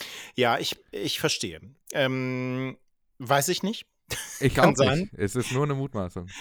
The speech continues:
Speaker 1: Wir, wir haken das mal ab, aber wir
Speaker 2: <laughs>
Speaker 1: sind damit wieder bei den Drittplattformen, ähm,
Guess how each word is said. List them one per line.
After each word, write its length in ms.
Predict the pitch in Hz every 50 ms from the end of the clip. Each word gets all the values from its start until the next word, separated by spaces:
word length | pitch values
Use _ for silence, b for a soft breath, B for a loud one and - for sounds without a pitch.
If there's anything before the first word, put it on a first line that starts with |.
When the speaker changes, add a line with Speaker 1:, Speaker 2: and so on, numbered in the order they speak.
| B B B B B
Speaker 1:
Wir, 300 | 127 147 156 147 156 127
wir 140 | 151 143 -
haken 260 | 156 160 - 160 147
das 120 | 131 117
mal 140 | 139 139 123
ab, 220 | 135 165 202 - 131
aber 480 | 127 123 131 123 123 120 123 120 113
wir 160 | 117 123 120
Speaker 2:
<laughs> 0 |
Speaker 1:
sind 200 | 117 135 151 151
damit 300 | 156 147 143 135 127 -
wieder 240 | 127 127 120 127 120
bei 140 | 107 120 113
den 120 | 117 110
Drittplattformen, 840 | 104 107 117 - - 143 131 - - - 139 135 139 151 156 165 160 -
ähm, 520 | - 151 147 147 151 151 147 143 147 -